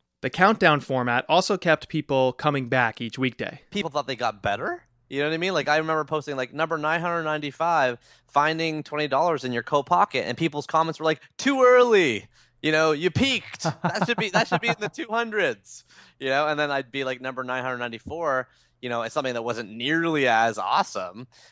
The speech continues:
Speaker 2: Uh, you know, getting grass stains after a big day at the park or something, and people would be like, "What? How is that better than this?" And so it created a debate, which I guess was part of the fun, and that creates some, some attention too.
Speaker 1: It's really easy as a,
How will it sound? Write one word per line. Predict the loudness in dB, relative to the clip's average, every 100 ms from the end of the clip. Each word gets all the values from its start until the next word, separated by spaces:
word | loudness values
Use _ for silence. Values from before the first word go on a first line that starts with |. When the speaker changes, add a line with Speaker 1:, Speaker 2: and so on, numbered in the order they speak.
| -2
Speaker 2:
Uh, | 4 4 6 4 2 0
you | -6 -6
know, | -6
getting | -4 -4 -2
grass | 0 0 -2
stains | -2 -2 -2
after | -4 -4 -8
a |
big | -4 -6
day | -4 -2
at | -4
the | -6
park | -4 -4 -4
or | -8
something, | -10 -8
and | -10
people | -10 -10
would |
be | -6
like, | -6 -6
"What? | -4 -4 -4 -6
How | 0 2
is | 2
that | 0 0
better | -2 -2
than | -4
this?" | -6 -6
And | -6 -2
so | 0
it | -2
created | 0 0 0
a | -2
debate, | -2 -4 -2 -2 -6 _ -20 -10
which | -8 -4
I | -4
guess | -2 -4
was | -6
part | -4 -4
of |
the | -4
fun, | -4 -4 -4 -4
and |
that | -4 -4
creates | -8 -8 -8
some, | -10 -10 -20 -16
some | -12 -10 -12 _ _ _ _
attention | -12 -6 -8 -8 -12
too. | -10 -10 -10 _
Speaker 1:
It's | -6 0
really | 2 2
easy | 0 -2 0 0
as |
a, | 0